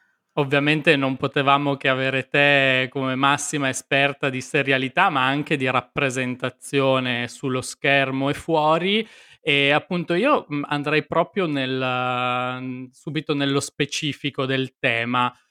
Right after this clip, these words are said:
perché, eh, si parla molto, abbiamo parlato anche noi molto di rappresentazione L G B T Q più sullo schermo,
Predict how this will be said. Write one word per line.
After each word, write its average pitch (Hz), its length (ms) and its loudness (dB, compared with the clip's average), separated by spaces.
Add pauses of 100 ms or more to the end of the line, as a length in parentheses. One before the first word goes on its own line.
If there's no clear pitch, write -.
(100)
perché, 180 360 2
eh, 127 380 2
si - 220 -6
parla 143 300 4
molto, 143 340 0
abbiamo 127 260 -2
parlato 139 340 -2
anche 139 220 -2
noi 139 400 0
molto 147 480 0
di 127 320 -2
rappresentazione 139 1120 -2
L 139 160 0
G 135 140 -6
B 135 160 -6
T 151 100 -6
Q 180 260 -2
più 139 600 -2
sullo 139 380 -2
schermo, 147 600 0